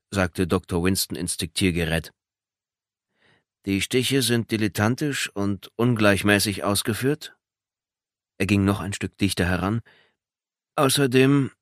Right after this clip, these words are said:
sind die Abstände zwischen den einzelnen Stichen sehr groß und“, er hielt inne und legte den Kopf schief.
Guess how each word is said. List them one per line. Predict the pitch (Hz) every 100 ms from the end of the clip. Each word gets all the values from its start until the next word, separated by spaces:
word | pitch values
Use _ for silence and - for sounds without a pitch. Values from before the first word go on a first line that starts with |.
| _
sind | 113 127 120
die | 123 -
Abstände | 127 - - 139 135 135
zwischen | - 135 139 123
den | 117
einzelnen | - 113 - 127 120
Stichen | 110 131 123 123
sehr | 107 110 104
groß | 87 104 143 131
und“, | 92 104 98 - _ _ _ _ _ _ _ _ _ _ _ _ _
er | 87
hielt | 85 87 -
inne | 92 101
und | 98 90
legte | 92 -
den | 82 87 -
Kopf | 110 -
schief. | - 90 82